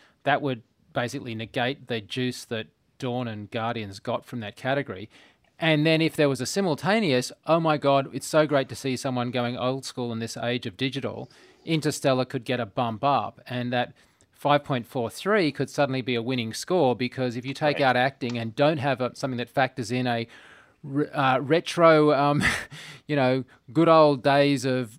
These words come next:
Speaker 1: getting models and blowing 'em up for real, thank God we've got, finally got that as a, as a part of the equation. Interstellar
Speaker 2: Right.
Speaker 1: could romp it in, and we'd all be
Speaker 2: Right.
Speaker 1: sitting here going, "We didn't see that coming." I mean, they,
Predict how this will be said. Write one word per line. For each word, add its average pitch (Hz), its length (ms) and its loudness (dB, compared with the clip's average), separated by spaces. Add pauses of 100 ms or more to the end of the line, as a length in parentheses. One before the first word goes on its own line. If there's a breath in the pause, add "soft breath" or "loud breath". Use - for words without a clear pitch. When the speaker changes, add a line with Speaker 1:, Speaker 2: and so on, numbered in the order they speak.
(100)
Speaker 1:
getting 139 260 0
models 131 380 -2
and 123 100 -2
blowing 135 300 0
'em 123 100 -2
up 123 140 -4
for 120 180 -6
real, 127 380 -2
thank 131 320 -6
God 127 340 -2 (100)
we've 127 340 -6
got, 127 280 -4
finally 131 300 -4
got 113 180 -6
that 139 320 -2 (420 soft breath)
as 123 200 -4
a, 110 280 -6 (160)
as 117 120 -8
a 113 60 -10
part 110 260 -6
of 107 40 -10
the 107 100 -10
equation. 107 840 -12
Interstellar 135 460 -4
Speaker 2:
Right. 120 100 -4
Speaker 1:
could 120 200 -8
romp 127 280 -2
it 123 60 -4
in, 120 140 -2
and 117 120 -6
we'd 120 80 -8
all 123 140 -4
be 123 120 -6
Speaker 2:
Right. 107 80 -8
Speaker 1:
sitting 117 220 -6
here 113 160 -6
going, 113 300 -4 (580 soft breath)
"We 127 480 -8
didn't 117 160 -6
see 113 140 -10
that 139 180 -6
coming." 104 500 -12
I - 40 -4
mean, 180 180 2
they, 170 180 -2